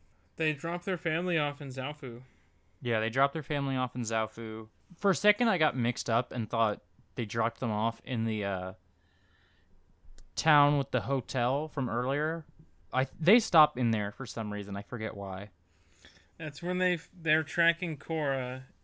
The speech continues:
Speaker 1: in the airship.
Speaker 2: Right.
Speaker 1: And they go in there and they meet Zuko and they meet Korra, and then from there they ta-, they go back to Zaofu.
Speaker 2: Right. Okay. So they go back to Zaofu.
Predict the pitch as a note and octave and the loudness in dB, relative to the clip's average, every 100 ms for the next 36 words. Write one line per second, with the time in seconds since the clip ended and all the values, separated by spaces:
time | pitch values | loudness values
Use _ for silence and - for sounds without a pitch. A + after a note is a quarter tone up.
0 | _ D3+ D#3 D#3 D3 C3 D#3+ C#3+ C#3+ C3 | _ -4 -2 -2 -4 -8 -4 -2 -2 -6
1 | - B2+ A2 - _ _ _ _ _ - | -10 -10 -10 -14 _ _ _ _ _ -6
2 | A2 A2 F#2 F#2 - - C3+ C#3 C3+ D3+ | 0 0 0 -6 -8 -6 -2 -2 2 2
3 | D#3+ E3 D#3+ D3+ D3+ C#3 C#3 D3 D#3 C#3+ | 2 4 4 4 4 0 -2 -2 -4 -2
4 | F#3 F3+ F3+ F3 E3 D3 C#3+ - E3 D#3+ | -2 2 2 2 0 -2 -4 -6 -4 -2
5 | D#3 D3+ D3 C#3+ - - C3+ C#3 C3+ C3 | -2 -2 -4 -8 -10 -8 -4 -2 -2 -4
6 | C3+ - D#3 D3+ C#3 D3+ D3 D3 C#3+ C3 | -8 -6 -4 -4 -2 2 2 2 0 -2
7 | C3+ C3 B2 C#3+ - - C3+ C3+ C3 B2 | -4 -6 -6 -8 -6 -2 -2 0 -2 -6
8 | A#2+ A#2 G#2 - - F3 _ _ _ _ | -10 -12 -12 -16 -20 -20 _ _ _ _
9 | _ - A#2+ F#2+ - _ _ _ G#3+ C3 | _ -4 0 0 -2 _ _ _ 2 2
10 | F2+ - _ _ _ - _ _ _ _ | -6 -10 _ _ _ -20 _ _ _ _
11 | _ - _ _ - F3 F3 F3 G3 G#3 | _ -20 _ _ -2 4 6 8 8 6
12 | - F#3+ F#3+ - F#3 F3+ F3+ F3 E3+ | 6 2 2 2 2 2 2 2 0